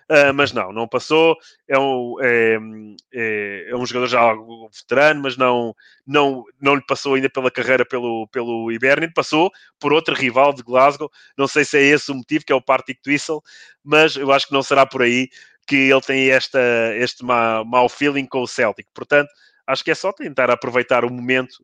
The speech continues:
já que a sua experiência, tentar aproveitar o mau momento do Celtic e, eh, e provocar aqui algum tipo de reação dos, dos seus, dos seus, dos seus colegas.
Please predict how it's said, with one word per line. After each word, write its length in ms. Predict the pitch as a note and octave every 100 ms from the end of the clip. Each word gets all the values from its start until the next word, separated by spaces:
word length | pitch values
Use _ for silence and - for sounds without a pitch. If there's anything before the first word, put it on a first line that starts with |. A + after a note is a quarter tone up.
| A#2 A#2
já 140 | A2+
que 120 | -
a 80 | A#2
sua 160 | - B2+
experiência, 720 | - A#2+ B2 C3 B2+ C3+ C3 - - _
tentar 300 | - C3 C#3
aproveitar 520 | C3 C3+ C3 C3 C3 B2+
o 60 |
mau 280 | C3 C#3 C3+
momento 380 | C3 B2+ B2+ -
do 100 | B2
Celtic 440 | - B2+ B2+ C3 _ _ _ _
e, 680 | C3+ C3 B2 A#2+ A#2 A2+ G#2+
eh, 340 | G#2 G#2 G2+ G2+ _ _ _ _ _ - _ _
e 260 | B2+ A2+ - _ _ -
provocar 420 | B2+ - C3 A#2
aqui 160 | -
algum 260 | C3 A#2 A#2+
tipo 280 | C3 A#2+ A#2
de 100 | A#2+
reação 460 | A2+ A#2+ - B2
dos, 300 | A#2+ A#2 -
dos 360 | B2+ A#2 G#2+ -
seus, 380 | A#2+ A2 G#2 - G2+
dos 200 | G#2 G#2
seus, 400 | - G2+ F#2+ - - _ _ _ _
dos 120 | A#2+ -
seus 200 | B2+ -
colegas. 380 | A2+ F2 -